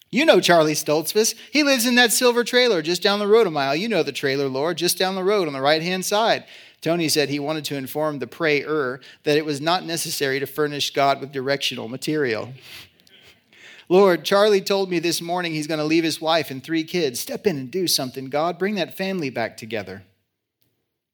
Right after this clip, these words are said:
Tony writes that he finally got the Pentecostal preachers off his head, delivered his message, and got into his car to drive home.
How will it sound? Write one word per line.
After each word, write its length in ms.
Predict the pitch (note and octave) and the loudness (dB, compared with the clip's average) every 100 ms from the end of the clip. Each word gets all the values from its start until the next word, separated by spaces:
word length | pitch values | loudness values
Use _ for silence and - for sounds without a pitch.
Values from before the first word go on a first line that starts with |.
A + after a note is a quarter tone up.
| - | -6
Tony 240 | F3+ F3 | -2 0
writes 280 | C#3+ D3 D3+ | 2 2 2
that 80 | D3 | -4
he 80 | C3+ | -2
finally 440 | E3 F#3+ F3+ C3 | 0 0 0 -2
got 200 | B2+ A#2 | -2 -2
the 80 | B2+ | -6
Pentecostal 520 | C3+ B2+ C3 B2 C3 | -8 -6 -6 -6 -6
preachers 400 | - - C#3 B2 | -6 -6 -4 -2
off 200 | B2+ D3 | -2 -2
his 140 | D3 | -8
head, 360 | - A2 G#2 - _ - _ - | -6 -8 -8 -12 _ -20 _ 0
delivered 460 | C#3+ D3+ E3+ F3+ | 4 4 4 0
his 200 | D#3 C3+ | 0 -4
message, 640 | C#3 C3+ - A#2 A#2+ - - | -4 -6 -6 -8 -8 -10 -10
and 120 | C#3+ C#3 | -6 0
got 160 | C#3+ | 2
into 200 | D3 C#3 | 2 -4
his 120 | C3+ | -6
car 240 | - C3+ B2+ | -4 -2 -2
to 80 | B2 | -4
drive 340 | B2 A#2 A#2+ | -4 -4 -6
home. 380 | D3 C#3+ A#2 | -8 -8 -10